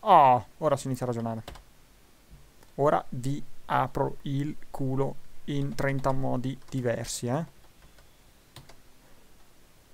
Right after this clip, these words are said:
Ma in trenta modissimi diversi. Perché mi fa il colpo imperiale? Porca boia. Mm? Ha fatto il colpo critico quando dà quel spiazzico di luce.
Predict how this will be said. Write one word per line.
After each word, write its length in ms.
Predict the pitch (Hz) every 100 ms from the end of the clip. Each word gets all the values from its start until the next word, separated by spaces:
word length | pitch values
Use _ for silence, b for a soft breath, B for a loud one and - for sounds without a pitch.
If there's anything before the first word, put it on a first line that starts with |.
| - - - - - - -
Ma 240 | 127 139 -
in 220 | 151 139
trenta 680 | 160 170 180 180 - 190 - -
modissimi 960 | 160 139 143 156 - 165 165 165 165 - - -
diversi. 600 | 131 143 135 - - - - - - -
Perché 220 | - - 320
mi 80 | 120
fa 100 | 120
il 60 |
colpo 160 | 117 113
imperiale? 380 | 110 113 117 127 - - - - -
Porca 280 | - 117 -
boia. 320 | 117 123 139 135 - - - - - - - - - -
Mm? 80 | 165 - - - -
Ha 60 | 165
fatto 160 | 175
il 60 | 190
colpo 420 | 208 - 190 185
critico 380 | - 127 120 127 -
quando 240 | - 135
dà 140 | 139 139
quel 360 | - 135 135 127
spiazzico 560 | - - 156 - -
di 80 | 139
luce. 300 | 131 123 -